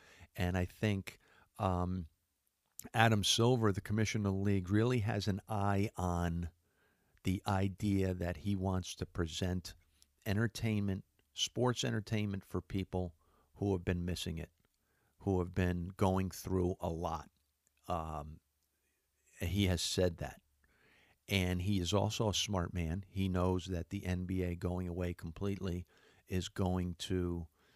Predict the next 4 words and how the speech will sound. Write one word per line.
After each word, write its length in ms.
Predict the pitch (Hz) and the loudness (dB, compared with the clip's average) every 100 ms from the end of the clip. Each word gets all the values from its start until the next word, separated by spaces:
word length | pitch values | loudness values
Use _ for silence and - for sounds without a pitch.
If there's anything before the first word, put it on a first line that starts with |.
| _ _ _ _ _ _ - | _ _ _ _ _ _ -10
um, 520 | 87 85 85 87 - _ _ _ _ _ - | -6 -6 -6 -8 -12 _ _ _ _ _ -20
fuel 520 | - - 110 104 101 101 | -20 -4 4 4 4 0
some 280 | - 87 | 0 -2
disinterest 1000 | 80 104 87 - 101 92 - 95 - - | 2 0 0 -2 -2 -2 0 0 0 -8